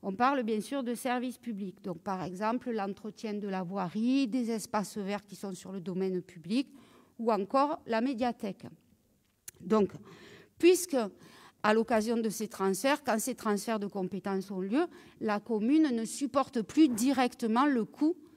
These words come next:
du service public. Donc, elle va verser à la métropole une compensation financière, c'est ce qu'on appelle les attributions de compensation ou attributions compensatoires.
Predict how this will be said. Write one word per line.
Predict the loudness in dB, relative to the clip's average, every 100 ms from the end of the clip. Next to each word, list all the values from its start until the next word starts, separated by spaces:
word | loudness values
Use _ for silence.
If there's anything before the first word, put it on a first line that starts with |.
| -12
du | -10
service | -4 -2 -2 -6
public. | -6 -6 -6 -10 -18 _ _ _ _ _ _ _ _
Donc, | 4 6 6
elle | 4 4
va | 4
verser | 4 0 -2 -4 -2 -2 -4
à | -4
la | -2
métropole | -4 -6 -10 -12 -2 2 4
une | 2 0
compensation | -4 -4 -4 -4 -6 -6 -8 -8
financière, | -6 -4 -4 -2 -2 -2
c'est | -4
ce | -6 -8
qu'on | -6 -4
appelle | -2 -2 -2 -2 -4 -14 -10
les | -4 -2
attributions | -4 -6 -8 -4 -2
de | -2
compensation | -2 -2 -2 0 -2 -2 -6 -4 -6 -4
ou | -2
attributions | -4 -6 -8 -8 -4 -2 0
compensatoires. | -2 0 -2 -2 -6 -8 -14